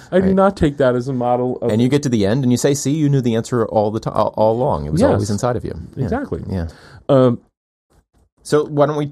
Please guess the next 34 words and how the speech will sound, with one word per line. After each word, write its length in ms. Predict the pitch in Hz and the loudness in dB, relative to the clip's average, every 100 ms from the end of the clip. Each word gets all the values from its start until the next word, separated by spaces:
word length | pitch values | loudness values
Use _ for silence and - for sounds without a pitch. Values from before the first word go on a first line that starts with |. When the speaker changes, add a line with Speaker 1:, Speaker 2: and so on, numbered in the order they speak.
| - | -2
Speaker 2:
why 100 | 135 | -2
don't 100 | 151 | 0
we 60 | |
talk 240 | 143 160 - | -2 -2 -2
then? 200 | 87 82 | -4 -2
What 160 | 104 104 | 0 0
is 240 | 165 170 | -2 -2
the 80 | 78 | -6
model 500 | 69 58 60 58 - - | -4 -4 -6 -8 -12 -8
that 160 | 78 | -6
you 140 | 82 73 | -6 -8
use 280 | 65 58 - | -8 -2 2
Speaker 1:
Oh, 80 | 156 | 2
so 80 | |
Speaker 2:
for 60 | 160 | 2
Speaker 1:
do 100 | 185 | 0
you 100 | 196 | 2
wanna, 200 | 196 185 | 2 2
like 360 | 160 147 139 139 | 0 2 0 0
Speaker 2:
Yeah, 200 | 311 403 | -2 0
let's 220 | 349 339 | 0 0
hear 160 | 349 370 | 0 0
some 180 | - 233 | 0 -4
stuff. 380 | - - - - _ - - | -4 -8 -12 -20 _ -14 -2
I, 80 | 156 | 2
Speaker 1:
So 100 | 175 | 2
Speaker 2:
I 60 | |
think 180 | 196 185 | 2 0
people 220 | 196 190 | -2 -2
want 160 | 180 175 | -2 -2
some, 240 | 160 147 139 - - - - - | -2 -2 -6 -14 -20 -20 -18 -4
you 60 | 143 | 0
know, 160 | 143 | 2
uh, 440 | - 131 123 - | 2 2 2 0